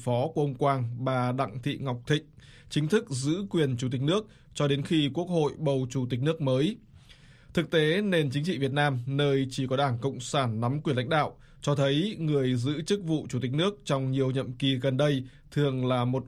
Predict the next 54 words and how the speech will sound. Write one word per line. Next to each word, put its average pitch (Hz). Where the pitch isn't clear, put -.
ủy 131
viên 131
Bộ 139
Chính 135
trị, 180
nhóm 120
mười 143
chín 139
quan 143
chức 202
có 127
quyền 131
quyết 165
định 156
lớn 135
nhất 117
trong 127
Đảng. 120
Chức 208
Chủ 160
tịch 143
nước 196
được 139
xem 139
là 127
chủ 135
yếu 135
mang 147
tính 143
lễ 139
nghi, 160
không 165
có 160
nhiều 160
thực 143
quyền 143
điều 139
hành 131
đất 151
nước. 185
Việc 160
bầu 160
chọn 147
Chủ 147
tịch 131
nước 190
cũng 160
như 156
các 170
vị 151
trí 143
quan 143
trọng 120
khác 214